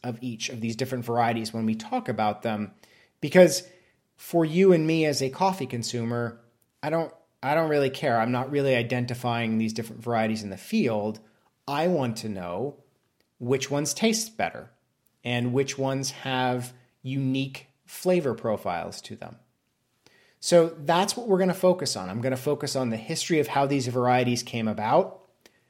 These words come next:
how they are different from one another, and some classic flavor characteristics of each.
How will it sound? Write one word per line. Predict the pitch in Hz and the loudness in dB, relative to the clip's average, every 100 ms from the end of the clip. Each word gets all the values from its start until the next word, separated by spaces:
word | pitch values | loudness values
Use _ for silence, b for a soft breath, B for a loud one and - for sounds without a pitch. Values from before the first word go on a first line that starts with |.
| b | b
how | - 143 | 0 2
they | 143 135 | 4 4
are | 117 | 2
different | 113 - 165 151 117 - | -2 -2 0 0 -2 -6
from | - 131 113 | -8 -4 -2
one | 107 104 | -2 -4
another, | 101 101 117 151 - b b b b | -6 -4 -4 -4 -10 b b b b
and | 180 185 | 2 2
some | 202 190 | 0 -2
classic | - 165 170 - 156 - _ _ | 0 0 2 0 -4 -10 _ _
flavor | - - 160 143 143 | -16 -2 0 2 0
characteristics | 139 117 - 113 107 113 107 - | 0 -2 -2 -4 -4 -8 -10 -10
of | - 151 | -6 -4
each. | 123 - - | -4 -6 -14